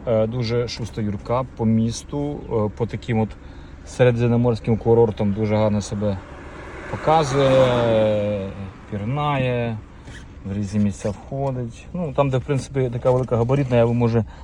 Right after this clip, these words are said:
якби когось б зачепив би. А тут, в принципі, так все дуже гарно. От.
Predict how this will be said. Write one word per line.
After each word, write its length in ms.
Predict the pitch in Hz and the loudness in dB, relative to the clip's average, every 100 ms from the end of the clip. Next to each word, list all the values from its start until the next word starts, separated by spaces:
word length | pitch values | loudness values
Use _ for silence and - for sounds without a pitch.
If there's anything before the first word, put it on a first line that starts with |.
| - - | -12 -4
якби 180 | 117 117 | -2 2
когось 220 | 123 110 | 2 2
б 80 | 113 | 0
зачепив 440 | 113 123 175 175 | -2 -2 -2 -2
би. 140 | 110 92 - - - - - - 104 | -2 -6 -16 -18 -18 -18 -18 -14 -12
А 40 | |
тут, 140 | - | -10
в 40 | - | -8
принципі, 400 | 123 120 - 123 | -6 -8 -8 -4
так 160 | 127 | -4
все 240 | - 127 123 - - - - - | -4 -2 -4 -4 -14 -16 -16 -6
дуже 200 | 120 113 | -2 0
гарно. 300 | 107 92 95 90 - - - 55 55 55 55 - - - | 0 -2 -4 -6 -6 -8 -8 -6 -6 -6 -6 -6 -4 -4
От. 480 | 95 92 55 - | -2 0 -2 -2